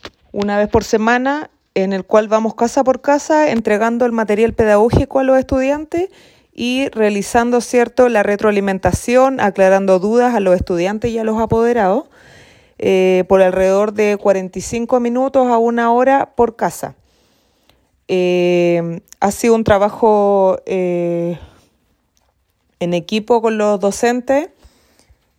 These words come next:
en el cual, eh, hemos tenido,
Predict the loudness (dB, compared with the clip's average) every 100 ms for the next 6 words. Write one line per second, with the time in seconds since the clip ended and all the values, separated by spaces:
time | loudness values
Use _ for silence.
0 | -12 -10 -8 -10 -8 -2 0 2 0 -2
1 | -6 0 2 2 2 2 0 0 -4 -10
2 | -12 -16 _ _ _ _ -20 _ -6 -2
3 | -2 0 0 2 4 4 4 2